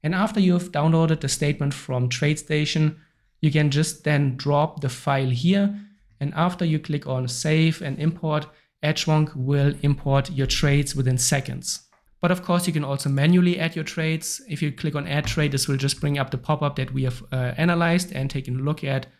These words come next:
a moment ago, and then you can make all of the inputs manually.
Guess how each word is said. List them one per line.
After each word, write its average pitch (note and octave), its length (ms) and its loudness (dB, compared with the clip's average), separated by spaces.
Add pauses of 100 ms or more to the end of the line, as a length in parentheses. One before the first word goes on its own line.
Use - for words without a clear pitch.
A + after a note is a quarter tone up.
(320)
a C#3 60 0
moment G3 280 6
ago, F3+ 260 2
and D#3 140 -2
then D3+ 100 2
you D3 80 0
can C#3+ 140 0
make C#3 200 -2
all C3+ 120 -2
of B2 120 -6
the B2+ 120 -8
inputs C3 460 -6
manually. B2+ 720 0